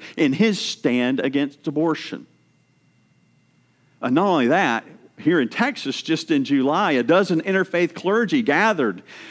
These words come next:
uh, for a blessing ceremony at a reopened abortion clinic to demonstrate that there's more than one way for Christians to view the abortion debate.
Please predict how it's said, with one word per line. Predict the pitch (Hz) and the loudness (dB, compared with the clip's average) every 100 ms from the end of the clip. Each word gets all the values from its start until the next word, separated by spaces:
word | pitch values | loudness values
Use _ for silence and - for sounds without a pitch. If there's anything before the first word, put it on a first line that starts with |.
| - - | -20 -4
uh, | 147 151 | 0 0
for | 202 202 | 4 4
a | 196 | 4
blessing | 202 262 349 - 214 170 | 4 4 2 2 0 0
ceremony | - 175 156 135 131 131 127 139 | -2 0 2 2 2 2 2 0
at | 160 160 | 0 2
a | 156 | 2
reopened | 147 214 262 233 208 311 311 151 117 110 | 2 2 2 2 0 0 0 0 0 -2
abortion | 120 117 113 - 101 | -4 -2 -2 -4 -10
clinic | 90 107 104 98 - | -10 -6 -4 -4 -6
to | 110 | -4
demonstrate | 117 165 143 - - 113 104 | 0 2 0 -2 -4 -4 -2
that | 117 - | -4 -4
there's | 175 175 | -4 0
more | 277 330 | 0 2
than | 226 | 0
one | 220 220 | 0 -2
way | 131 101 | -2 -4
for | 101 107 | -4 -8
Christians | 147 147 110 - | -6 -8 -10 -12
to | 107 | -12
view | 120 123 | -2 -2
the | 110 | -2
abortion | 107 127 - - 95 | -6 -10 -12 -12 -16
debate. | - - | -14 -18